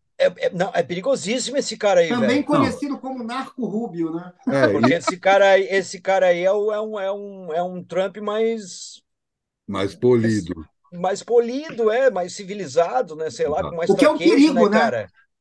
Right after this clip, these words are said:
Speaker 3: Pois
Speaker 2: Que é um
Speaker 3: é,
Speaker 2: perigo,
Speaker 3: exatamente,
Speaker 2: né?
Speaker 1: Perigosíssimo,
Speaker 3: exatamente.
Speaker 1: né, cara?
Speaker 3: E esse cara tava dando uma entrevista falando assim: enquanto a gente tá falando isso, isso ele, acho que foi semana passada,
Speaker 2: Eu
Speaker 3: o
Speaker 2: vi.
Speaker 3: Bra-, o Brasil tá fechando um acordo com a China que não tem dólar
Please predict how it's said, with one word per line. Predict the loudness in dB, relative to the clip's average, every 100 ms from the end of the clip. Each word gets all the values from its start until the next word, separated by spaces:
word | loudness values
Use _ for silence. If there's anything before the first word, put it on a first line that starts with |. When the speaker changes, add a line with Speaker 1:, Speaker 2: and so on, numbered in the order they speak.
| _
Speaker 3:
Pois | -2 2
Speaker 2:
Que |
é | 2
um |
Speaker 3:
é, | 2
Speaker 2:
perigo, | 2 2 2 0
Speaker 3:
exatamente, | 0
Speaker 2:
né? | -4
Speaker 1:
Perigosíssimo, | -8 4 4 4 0 -2 -2 -4 -2
Speaker 3:
exatamente. |
Speaker 1:
né, | -2 -2
cara? | 2 2 2 -2 _
Speaker 3:
E | 2
esse | 4 2 0
cara | 2 4 4 2
tava | 2 2
dando | 2 2
uma | 0
entrevista | 0 0 0 -2 0 -2
falando | 0 0 0
assim: | 0 0
enquanto | 0 0 0
a |
gente | 0 -2 -2
tá | -4
falando | 0 0 0 0
isso, | -2 -4 -8
isso | -4
ele, | -4 -4
acho | -10 -10 -14
que | -8
foi | -6
semana | -6 -6 -6
passada, | -8 -6 -6 -6 -10 _ _ _
Speaker 2:
Eu | 4
Speaker 3:
o |
Speaker 2:
vi. | 6 4
Speaker 3:
Bra-, | 4 0 -2 _ _ _
o | -4 2
Brasil | 4 4 2 0
tá | 0
fechando | -2 -2 -2 0
um |
acordo | -2 0 -2 -2
com | -4
a | -6
China | -4 -2 -2 -4 -8 _ _ _ _ -20 -20 _
que | 0
não | 2 2 2
tem | 2 2 0 -2 0
dólar | 2 2 0